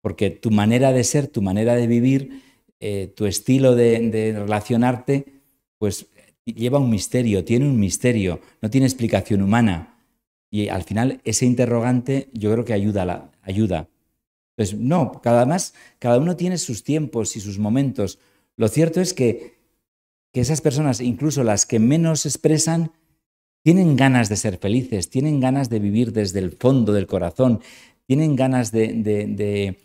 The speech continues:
de no depender de las circunstancias para, para tener ganas de vivir o no. O sea, eh, lo importante es que, eh, nosotros tengamos, que vivamos eso, eh, que, que está respondido por el Señor,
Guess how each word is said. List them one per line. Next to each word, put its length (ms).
de 140
no 100
depender 560
de 100
las 160
circunstancias 840
para, 640
para 220
tener 200
ganas 260
de 80
vivir 260
o 60
no. 380
O 20
sea, 240
eh, 220
lo 160
importante 600
es 240
que, 600
eh, 40
nosotros 420
tengamos, 680
que 80
vivamos 480
eso, 400
eh, 240
que, 280
que 100
está 160
respondido 600
por 140
el 100
Señor, 420